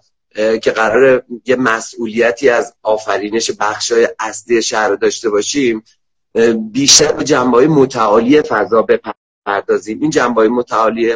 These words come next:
فضا وجهیش هم وجه طبیعت و احترام به طبیعت و اق-، همخوانی با طبیعته. اه، فرامرز مثال خوبی زد، گفت الان مثلاً خیلی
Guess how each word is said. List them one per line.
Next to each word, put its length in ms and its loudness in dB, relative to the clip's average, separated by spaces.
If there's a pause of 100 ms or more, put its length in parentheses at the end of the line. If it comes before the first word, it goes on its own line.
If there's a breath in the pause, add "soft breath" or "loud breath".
فضا 440 -4
وجهیش 640 -4
هم 220 -2 (400 soft breath)
وجه 600 0 (300)
طبیعت 880 -2
و 60 -2 (100)
احترام 520 2
به 80 2
طبیعت 500 -2
و 20 0
اق-، 300 -4 (300)
همخوانی 720 -2
با 120 2
طبیعته. 600 -4 (460 soft breath)
اه، 240 4
فرامرز 580 0
مثال 300 4
خوبی 240 0
زد، 240 -4 (220 soft breath)
گفت 160 4
الان 220 2
مثلاً 480 0
خیلی 360 0